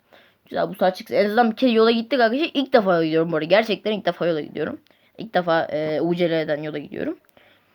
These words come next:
Ve bunu pa-, yani arkadaşlar, paket açılımı çok güzel gerçekten. Acayip güzel. Gene buz çıktı. Ve son iki paketimize geldik. Bakalım ne çıkacak. Evet. Açıyoruz bakalım.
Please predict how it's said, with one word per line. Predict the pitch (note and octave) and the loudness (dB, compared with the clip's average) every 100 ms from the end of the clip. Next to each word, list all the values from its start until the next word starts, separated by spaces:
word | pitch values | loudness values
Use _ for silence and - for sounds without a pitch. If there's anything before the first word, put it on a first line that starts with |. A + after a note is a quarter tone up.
| _ _ | _ _
Ve | E3+ | -4
bunu | E3 E3+ E3 - - | -2 -2 -4 -8 -10
pa-, | F3 | -8
yani | D#3+ E3+ - | -4 -6 -4
arkadaşlar, | E3+ E3 F3 | -4 -4 -8
paket | - F#3 F3+ | -18 -6 -4
açılımı | E3+ F#3 | -4 -8
çok | - - | -8 -10
güzel | - F2 | -10 -8
gerçekten. | E2+ - - - - _ _ _ _ - - - | -8 -10 -14 -16 -18 _ _ _ _ -20 -16 -8
Acayip | D#3 E3 - | -2 -2 -2
güzel. | - | -8
Gene | G#3 E3+ D3+ | -4 -4 -4
buz | - - | -10 -18
çıktı. | - - G#3 - _ _ _ _ _ - | -20 -6 -6 -6 _ _ _ _ _ -18
Ve | |
son | A3 C#4+ | -4 -4
iki | C4 | -4
paketimize | - A3+ F3 F#3 E3 | -8 -10 -6 -2 -2
geldik. | D#3 D#3 - - _ _ _ _ _ _ _ _ | -2 -4 -8 -16 _ _ _ _ _ _ _ _
Bakalım | - A3 F#3+ | -6 -2 -2
ne | E3+ | -2
çıkacak. | - - F#3+ - _ _ _ _ _ _ _ _ _ _ - | -8 -4 -4 -4 _ _ _ _ _ _ _ _ _ _ -10
Evet. | - E3 E3 - - - - _ _ _ _ _ _ _ | 0 0 0 -6 -20 -20 -20 _ _ _ _ _ _ _
Açıyoruz | C#3+ - F#3+ E3 | -4 -2 -4 -2
bakalım. | D3+ - D3+ F3+ G#3 | -4 -4 -2 -2 -2